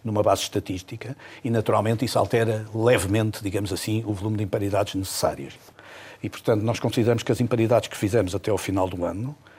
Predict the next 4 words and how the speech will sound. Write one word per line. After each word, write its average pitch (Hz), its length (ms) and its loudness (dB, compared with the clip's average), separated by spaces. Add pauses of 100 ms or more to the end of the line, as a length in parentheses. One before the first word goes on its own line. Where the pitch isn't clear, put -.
(240)
são - 240 2
razoavelmente 113 960 4
suficientes - 960 -2 (120)
para 123 420 6